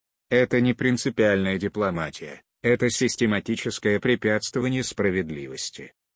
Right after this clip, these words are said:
Своими вето Вашингтон превратил Совет Безопасности в кладбище палестинских прав. Европейское лицемерие, Германия и С Ш А.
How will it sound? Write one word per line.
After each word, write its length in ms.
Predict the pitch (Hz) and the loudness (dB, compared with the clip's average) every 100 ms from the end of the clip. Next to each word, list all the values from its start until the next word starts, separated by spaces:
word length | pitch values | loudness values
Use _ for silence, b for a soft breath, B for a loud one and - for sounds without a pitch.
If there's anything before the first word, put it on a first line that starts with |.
| _ | _
Своими 460 | - - 120 113 117 | -6 2 4 6 6
вето 360 | 107 110 85 107 | 4 4 2 2
Вашингтон 640 | 107 - 98 - 113 113 | 2 2 -4 0 2 2
превратил 580 | - 98 92 85 117 117 | 2 0 0 0 2 2
Совет 400 | 107 113 107 110 | 2 2 2 2
Безопасности 1000 | 87 107 104 92 113 113 - 120 - 123 | 0 0 0 0 0 -2 -2 -2 -2 -4
в 100 | 113 | -2
кладбище 580 | 127 117 98 110 - 120 | 0 2 2 0 0 0
палестинских 880 | 110 107 110 - 160 143 - 110 - | 2 0 0 0 0 0 -2 -4 -4
прав. 580 | 104 107 80 - - _ _ _ _ _ _ - | -2 0 -2 -8 -20 _ _ _ _ _ _ -4
Европейское 880 | 104 123 110 104 104 104 - 110 104 | 2 4 4 2 0 -2 -2 -2 -2
лицемерие, 800 | 110 - 123 101 87 82 78 - _ | -2 -2 0 0 0 -4 -10 -16 _
Германия 840 | 95 117 113 95 95 101 107 104 101 | -2 2 2 2 2 2 2 2 2
и 40 | - | -4
С 200 | 87 - | -8 -8
Ш 200 | |
А. 40 | - | -10